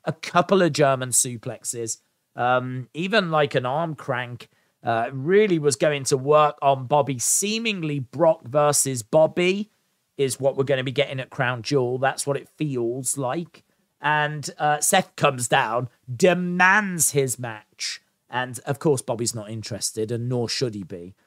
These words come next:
But Seth, in all fairness to him, did get really personal. Got really personal. And he was like, "You're a disgrace. You're not a soldier. You say you're a soldier.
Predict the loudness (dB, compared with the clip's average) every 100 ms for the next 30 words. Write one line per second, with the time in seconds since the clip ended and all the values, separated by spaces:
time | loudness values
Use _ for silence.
0 | _ _ -2 0 0 2 2 2 2 4
1 | 4 4 4 4 4 0 2 2 0 2
2 | 2 2 2 0 0 -4 -2 0 0 0
3 | -2 -4 -2 2 4 4 -2 -8 -12 -18
4 | _ _ _ _ 0 2 2 -2 0 2
5 | 2 2 -2 -2 0 0 0 -4 -10 -20
6 | _ _ _ -10 -6 0 0 0 -2 -2
7 | -2 0 0 0 0 0 0 0 -2 -2
8 | 0 4 4 4 2 -2 -2 -2 _ -8
9 | -2 2 4 4 4 4 6 6 6 2
10 | -2 -8